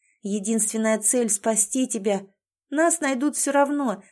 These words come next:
так как мы местные, и наши следы отследить очень легко. А ты тёмная лошадка. Не знаю, какие следы оставлены тобой в прошлом, но теперь они стёрлись за пределами волшебного мира.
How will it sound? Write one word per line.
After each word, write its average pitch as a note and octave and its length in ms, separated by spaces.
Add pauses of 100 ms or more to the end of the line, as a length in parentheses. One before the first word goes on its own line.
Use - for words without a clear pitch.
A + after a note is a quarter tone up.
(160)
так A#3+ 180
как B3 160
мы C4 140
местные, C4 560
и G#3 120
наши A#3+ 280
следы B3 380
отследить A#3+ 520
очень A#3+ 280
легко. A3+ 480 (360)
А G3+ 140
ты A#3 260
тёмная D4+ 520
лошадка. A3+ 640 (360)
Не A3 200
знаю, G3+ 380
какие A3 380
следы G#3+ 400
оставлены G3 640
тобой G3 300
в F#3+ 100
прошлом, C4 520 (340)
но F#4 140
теперь F#4 380
они D#4 200
стёрлись A#3 580
за G3+ 120
пределами G3+ 540
волшебного G3+ 640
мира. F#3 400